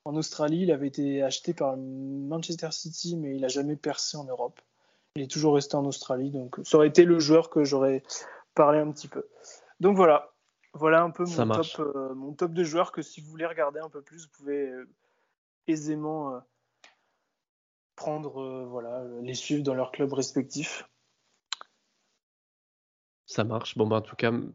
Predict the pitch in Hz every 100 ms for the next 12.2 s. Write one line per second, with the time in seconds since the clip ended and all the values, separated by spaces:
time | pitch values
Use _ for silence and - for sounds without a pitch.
0 | - 117 117 - 127 113 - 127 139 147
1 | 127 - - - 107 110 110 - - 131
2 | - 117 107 107 104 104 104 104 110 -
3 | 110 107 110 107 104 107 104 110 110 113
4 | 190 - 110 107 104 107 110 - - -
5 | - 107 107 110 107 107 104 107 110 120
6 | - 107 107 - 107 101 107 110 107 -
7 | 123 117 104 104 - - - _ - -
8 | 104 117 117 110 117 110 107 104 110 -
9 | - 123 123 110 104 101 104 107 - 107
10 | 104 113 110 110 113 107 - 139 123 110
11 | 110 107 107 110 113 - 120 113 110 113
12 | 127 147